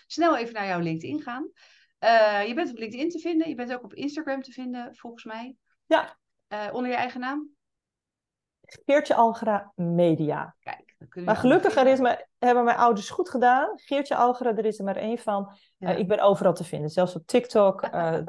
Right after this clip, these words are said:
Speaker 2: Twitter, of X, voormalig Twitter. Facebook, ehm,
Speaker 1: Ja.
Speaker 2: BeReal. Nou, ik ben overal te vinden.
Speaker 1: Nou, hartstikke mooi. Ik zal nog even wat linkjes ook, eh, in de show notes zetten. Mochten mensen jou willen volgen of je boek bestellen of een training bij jou, eh,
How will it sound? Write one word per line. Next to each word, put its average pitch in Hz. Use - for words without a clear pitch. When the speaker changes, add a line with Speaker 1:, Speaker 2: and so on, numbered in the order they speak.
Speaker 2:
Twitter, 220
of 160
X, -
voormalig 156
Twitter. 196
Facebook, 233
ehm, 170
Speaker 1:
Ja. 170
Speaker 2:
BeReal. 240
Nou, 165
ik 165
ben 196
overal 247
te -
vinden. -
Speaker 1:
Nou, 165
hartstikke 208
mooi. 240
Ik -
zal 220
nog 214
even 196
wat 190
linkjes 220
ook, 190
eh, 175
in 175
de 170
show 240
notes 220
zetten. 190
Mochten 233
mensen 220
jou 196
willen 185
volgen 202
of 156
je 170
boek 175
bestellen 160
of 214
een 165
training 226
bij 220
jou, 202
eh, 185